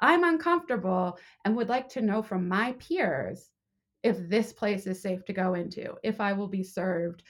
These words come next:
um, appropriately, if, if I will be treated with kindness, or if I'm gonna be run off. That has happened to me.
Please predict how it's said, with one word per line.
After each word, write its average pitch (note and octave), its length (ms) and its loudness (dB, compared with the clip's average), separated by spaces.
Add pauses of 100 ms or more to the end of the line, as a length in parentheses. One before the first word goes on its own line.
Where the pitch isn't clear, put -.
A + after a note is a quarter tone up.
(300)
um, F3+ 540 0 (220)
appropriately, F#3 960 -2
if, G#3+ 240 0 (100)
if F#3+ 300 -2
I G#3 100 -4
will G#3 160 -2
be F#3+ 120 -4
treated F#3+ 360 -6
with F3+ 160 -6
kindness, - 680 -10 (340)
or D4 200 4
if D4+ 100 -6
I'm C#4+ 140 -2
gonna C4 160 -4
be A3+ 160 0
run G3+ 240 0
off. - 240 -8 (300)
That B3+ 180 2
has C4 200 -2
happened B3+ 420 -2
to - 80 -16
me. - 300 -18